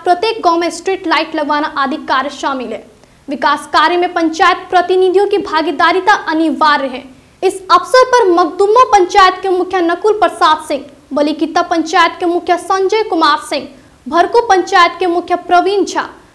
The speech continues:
भदरिया पंचायत के मुखिया पति राजेश भगत,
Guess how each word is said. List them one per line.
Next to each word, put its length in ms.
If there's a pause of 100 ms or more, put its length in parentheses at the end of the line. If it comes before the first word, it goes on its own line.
(120)
भदरिया 380
पंचायत 540
के 60
मुखिया 340
पति 280
राजेश 480 (100)
भगत, 280